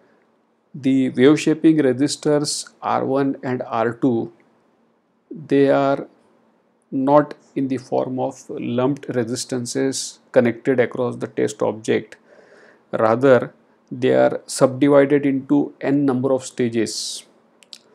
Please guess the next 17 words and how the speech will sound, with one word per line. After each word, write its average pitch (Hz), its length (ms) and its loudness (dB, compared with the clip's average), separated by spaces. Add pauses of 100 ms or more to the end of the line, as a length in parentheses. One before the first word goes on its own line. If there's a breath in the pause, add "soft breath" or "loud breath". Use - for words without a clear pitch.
(560 soft breath)
Not 117 280 -2
only 147 640 0
the 139 300 -6
wave 127 220 -2
shaping 131 360 -2
resistances 131 960 -2
are 123 520 -4
subdivided 120 840 0 (220)
into 123 420 -4
n 127 380 -4
stages - 840 -4 (440)
or 117 220 0
n 123 280 -4
parts, 113 560 -2 (1500 soft breath)
uh, 117 460 -4 (420)
but 131 360 6 (520)
the 120 500 -4